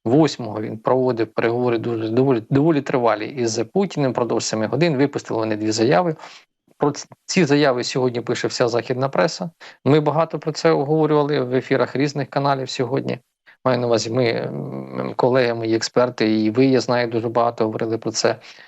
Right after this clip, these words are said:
І дійсно сьогодні сформувалась така собі історія, коли з одного боку Дональд Трамп разом з Україною каже Путіну: "Давай досить стріляти", з іншого боку Сі, який прилетів до Путіна і коригує його зовнішньополітичну діяльність. Бо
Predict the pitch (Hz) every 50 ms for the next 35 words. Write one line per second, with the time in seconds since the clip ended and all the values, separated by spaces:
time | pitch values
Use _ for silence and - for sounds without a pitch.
0 | _ _ _ - 127 123 156 220 220 220 170 143 - 147 139 160 151 139 - -
1 | - 139 139 143 147 135 127 - - 131 - 127 - - 131 123 123 127 - -
2 | 131 131 127 113 - - 120 123 120 117 127 127 123 123 117 120 117 117 120 117
3 | 117 - 117 117 123 - - - 117 113 131 127 123 117 110 - - 120 117 110
4 | 113 - 113 110 123 120 110 107 113 - 120 117 117 117 113 110 113 110 - 117
5 | 110 113 113 - 131 113 - 120 117 113 113 117 117 120 117 117 110 113 113 113
6 | 117 123 110 - 131 - - - 214 240 277 269 220 - 170 - - - - -
7 | _ _ 117 151 220 220 220 - 151 131 127 156 170 170 - - 127 - - -
8 | 170 170 160 151 147 139 - 135 131 127 - 131 127 127 127 - - 190 214 208
9 | 165 127 117 110 127 127 117 - - 190 190 - - 147 135 135 160 170 - -
10 | - 143 135 123 110 139 156 147 131 120 113 117 110 113 131 135 131 - - -
11 | - _ _ - 117 139 147 147 131 - - 110 - 120 120 117 120 127 123 -
12 | - 120 113 113 - 120 123 127 127 - - - - - 127 123 123 123 120 120
13 | 113